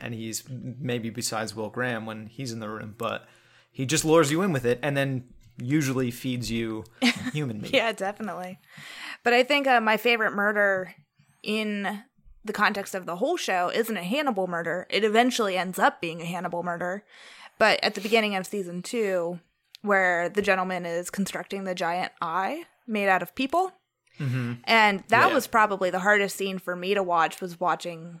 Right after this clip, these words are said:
Speaker 2: that one victim who was still alive rip his skin off
Speaker 3: Oh, get out.
Speaker 2: and
Speaker 3: Yeah, man.
Speaker 2: escape. And then Hannibal ends up, you know, doing the dirty and, like, sewing the actual murder into his own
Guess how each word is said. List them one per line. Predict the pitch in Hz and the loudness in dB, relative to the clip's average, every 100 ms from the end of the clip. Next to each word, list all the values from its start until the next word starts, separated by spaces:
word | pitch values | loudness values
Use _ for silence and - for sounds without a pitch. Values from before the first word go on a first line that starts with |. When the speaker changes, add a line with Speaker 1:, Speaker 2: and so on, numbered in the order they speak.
| _ | _
Speaker 2:
that | 196 160 | 2 2
one | 196 196 | 4 0
victim | 190 185 - 185 | 2 -2 -2 -4
who | 180 | -4
was | 180 | -6
still | - 180 | -4 -4
alive | 165 190 196 180 160 151 | 4 6 6 4 0 -4
rip | - 180 185 | -14 -4 -4
his | - 190 | -2 -4
skin | - 269 294 | 4 4 6
off | 196 180 190 | 6 6 4
Speaker 3:
Oh, | - 127 | 2 -2
get | 131 127 | -2 0
out. | 127 131 151 - - _ - | 2 2 0 -6 -20 _ -2
Speaker 2:
and | 202 185 170 | 0 0 -6
Speaker 3:
Yeah, | |
man. | - | -4
Speaker 2:
escape. | 180 - 226 208 170 - - - | -4 2 4 4 2 -2 -16 -2
And | 208 196 | 0 4
then | 185 170 180 | 4 4 2
Hannibal | 185 175 175 165 | -2 -2 0 0
ends | - 170 180 | 0 -2 -2
up, | 165 - - - | -4 -6 -20 -10
you | 220 | -8
know, | - 220 - _ _ _ _ _ - - | -8 -10 -14 _ _ _ _ _ -20 -10
doing | 208 220 196 185 180 190 | 2 4 4 0 -6 -4
the | - | 0
dirty | 196 196 190 175 | 6 6 6 4
and, | 170 170 | 0 -2
like, | 165 - - - | -8 -8 -16 -8
sewing | - 196 185 175 | 2 4 4 0
the | 175 | 2
actual | 185 190 208 175 | 2 2 -4 -2
murder | 180 175 170 190 185 _ - | -2 0 -2 -4 -6 _ -4
into | 185 175 185 175 175 170 175 | -2 -2 -4 -4 -4 -4 -4
his | 175 208 | -2 -2
own | 170 170 175 185 | -2 -4 -6 -10